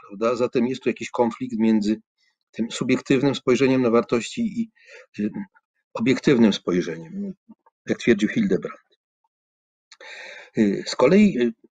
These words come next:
neokantysta, y, Heinrich Rickert zwraca uwagę na szczególną rolę człowieka. Po-, powiada on, że wartości rzeczywiście istnieją idealnie, y, natomiast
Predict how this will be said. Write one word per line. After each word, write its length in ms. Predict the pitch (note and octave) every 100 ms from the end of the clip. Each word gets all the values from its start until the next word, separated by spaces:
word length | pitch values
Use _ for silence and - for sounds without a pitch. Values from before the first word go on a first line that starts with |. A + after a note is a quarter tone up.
| _
neokantysta, 1080 | B2+ C3 C3+ C3+ C#3+ D3 G3 - - C3 A#2+ A#2+ A#2+ A#2
y, 240 | A2+ A2 G#2 _
Heinrich 420 | - D#3+ D3+ A#2+
Rickert 480 | C#3 G3 - F#2 F#2+
zwraca 320 | G#2 C#3+ D3+
uwagę 460 | C#3+ A2+ B2+ C#3+ D3+
na 260 | C3+ C3
szczególną 480 | B2+ - C3 D#3+ D3+
rolę 220 | D3+ C#3+
człowieka. 580 | - - B2+ A#2+ G2+ E2+ -
Po-, 100 | - _
powiada 320 | A#2 D3 F3+
on, 200 | E3 D#3 D3+ - - - -
że 120 | - A#2+
wartości 460 | C3+ - - F3
rzeczywiście 480 | C#3+ - E3 - D3+
istnieją 340 | B2+ - D3
idealnie, 760 | D3 A#2+ B2 G#2+ G2 F#2+ A#2 F3 _ _ _ _ _ _ _ _ _ - -
y, 280 | A#2+ A2+ - _ -
natomiast 840 | B2+ B2 E3 F3 E3 D#3 -